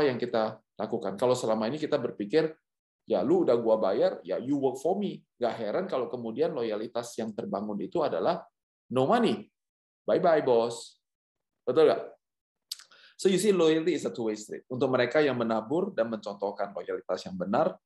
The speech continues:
mereka-merekalah juga yang punya ladang-ladang bunga yang besar. Sehingga orang lain lihat dan mereka semuanya pikir adalah, "Kok bisa ya? Kok mau ya? Orang-orang pinter-pinter kayak gini ya? Orang-orang hebat-hebat begini ya? Orang-orang jago-jagoan begini ya?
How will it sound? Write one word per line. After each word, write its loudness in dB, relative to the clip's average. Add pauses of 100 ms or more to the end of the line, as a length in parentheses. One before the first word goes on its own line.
(160)
mereka-merekalah 0
juga -2
yang -4
punya -4
ladang-ladang -4
bunga -6
yang -6
besar. -12 (480)
Sehingga 0
orang 4
lain -2
lihat 2
dan -8
mereka -8
semuanya -6
pikir -2
adalah, -4 (400)
"Kok -6
bisa -4
ya? -8 (400)
Kok 4
mau 2
ya? 0 (320)
Orang-orang -2
pinter-pinter -4
kayak -2
gini -4
ya? -2
Orang-orang -2
hebat-hebat -2
begini -6
ya? -10
Orang-orang -2
jago-jagoan -2
begini -8
ya? -20